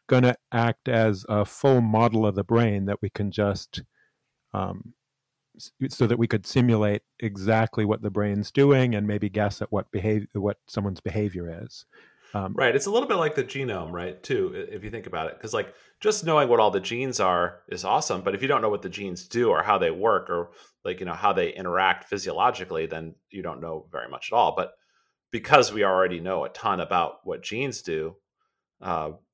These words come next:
Speaker 2: knowing what all the genes are is very helpful. And similarly with the connectome, it's like, just knowing the connectome by itself wouldn't be that helpful, but we actually know a lot about, you know, the physiology of how neurons work and interact. So knowing how they're connected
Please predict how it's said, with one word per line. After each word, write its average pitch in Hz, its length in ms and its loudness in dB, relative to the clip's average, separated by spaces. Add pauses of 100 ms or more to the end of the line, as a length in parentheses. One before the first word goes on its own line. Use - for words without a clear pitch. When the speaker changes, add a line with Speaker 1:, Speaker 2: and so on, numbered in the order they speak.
(220)
Speaker 2:
knowing 90 480 -2
what 87 120 -2
all 82 140 2
the 82 80 -4
genes 87 380 -10
are 92 520 2 (360)
is 90 160 -8
very 73 180 -6
helpful. - 420 -12 (1160)
And 107 160 -6
similarly 127 380 4
with 95 120 -2
the 98 60 -6
connectome, 104 480 0
it's 90 100 -8
like, 87 240 0 (720)
just 180 280 4
knowing 117 140 2
the 98 80 0
connectome 110 340 -2
by 87 100 2
itself 98 320 -2
wouldn't 95 220 0
be 98 60 -4
that 82 120 -2
helpful, 101 220 -2
but 85 80 -6
we 92 120 0
actually 95 300 -2
know 92 180 -2
a - 20 0
lot 90 360 2
about, 76 400 -4 (360)
you 98 80 -10
know, 82 80 -8
the 82 60 -12
physiology 87 680 -4
of 80 120 -8
how 82 180 -4
neurons 80 580 -6
work 95 260 -4
and 73 80 -10
interact. 76 400 -8
So 80 300 -6 (540)
knowing 101 300 -2
how 95 120 0
they're 90 120 0
connected 117 560 0